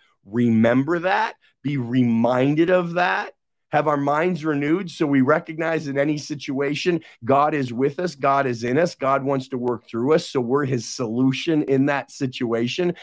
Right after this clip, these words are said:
And then we release the reality of the kingdom on earth. We put the reality of the kingdom on display. We heal the sick, we cleanse the lepers, we cast out demons.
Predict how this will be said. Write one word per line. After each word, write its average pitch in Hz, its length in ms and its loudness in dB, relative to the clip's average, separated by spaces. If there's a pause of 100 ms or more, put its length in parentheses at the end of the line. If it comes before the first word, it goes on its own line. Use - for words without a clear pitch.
(180)
And 147 160 2
then 156 140 4
we 156 100 2
release 156 460 -2
the 170 140 -10
reality 160 580 -2
of 151 120 -2
the 160 100 -4
kingdom 160 500 -2 (280)
on 139 240 2
earth. 117 380 -4 (480)
We 131 500 2 (180)
put - 200 -2
the 165 80 -2
reality 160 640 2
of 151 100 -6
the - 100 -8
kingdom 156 520 0 (100)
on 127 300 4
display. 117 720 -2 (180)
We 123 100 -2
heal 101 220 -4
the 113 100 -4
sick, - 300 -6
we 95 100 -14
cleanse 110 260 -6
the 117 100 -8
lepers, 127 380 -8
we 92 120 -14
cast 104 360 -10
out 107 180 -8
demons. 147 500 -10